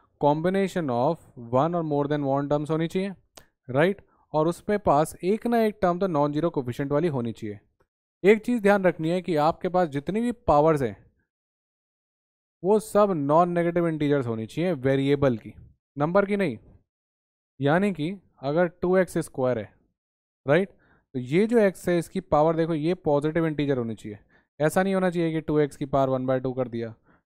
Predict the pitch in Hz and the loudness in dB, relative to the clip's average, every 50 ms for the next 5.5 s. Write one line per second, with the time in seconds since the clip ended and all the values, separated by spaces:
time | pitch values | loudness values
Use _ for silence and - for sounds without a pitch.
0 | _ _ - 151 156 156 151 151 - 151 139 143 143 143 139 131 123 123 127 123 | _ _ -2 2 2 2 2 0 -2 -6 -2 0 0 2 0 0 -2 -4 -4 -6
1 | - - 127 120 123 117 110 110 110 117 120 _ _ _ _ _ _ _ _ - | -8 -8 -8 -6 -6 -6 -6 -8 -10 -12 -12 _ _ _ _ _ _ _ _ -2
2 | 135 156 185 208 214 220 202 190 175 170 - - 202 196 208 196 - - 160 147 | 0 2 4 4 4 4 4 4 4 2 2 2 0 0 0 -2 -2 -2 -2 0
3 | 147 156 151 170 175 175 180 180 - - 147 139 139 143 139 135 135 143 170 175 | 0 0 0 0 0 0 0 -2 0 0 2 2 2 2 0 -2 -2 0 -2 -2
4 | 156 123 110 110 117 107 110 107 104 107 113 107 113 113 113 - _ _ _ _ | -2 -4 -4 -6 -8 -8 -8 -10 -10 -14 -16 -16 -16 -18 -20 -20 _ _ _ _
5 | _ _ _ _ 175 175 170 190 180 | _ _ _ _ -6 -4 -4 -4 -8